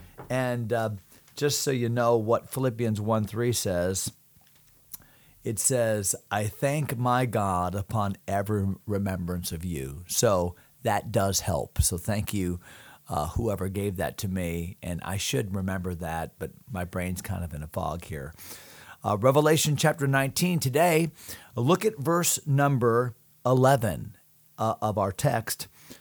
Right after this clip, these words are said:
uh, where the Bible says these words, "And I saw heaven opened, and behold, a white horse,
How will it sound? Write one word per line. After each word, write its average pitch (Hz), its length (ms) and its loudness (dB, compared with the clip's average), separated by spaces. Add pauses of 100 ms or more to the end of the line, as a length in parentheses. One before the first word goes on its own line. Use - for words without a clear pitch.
(320)
uh, 117 100 2
where 131 160 4
the 131 100 4
Bible 180 300 4
says 135 380 6
these 127 280 2
words, 95 520 0 (680)
"And 120 100 0
I 139 120 6
saw 208 320 6
heaven 123 680 4
opened, 101 680 2 (680)
and 127 140 2
behold, 123 720 2 (260)
a 113 160 4
white 107 460 2
horse, 120 720 -2